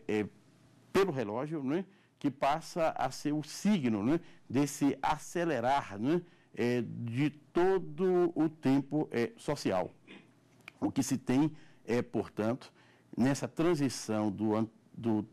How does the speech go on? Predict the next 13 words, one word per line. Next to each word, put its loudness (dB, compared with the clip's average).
teocentrismo -2
para -4
o -2
an-, -4
o -2
antropocentrismo, -2
é 4
esta -4
pretensão -2
de 0
empoderamento 0
do -2
homem -2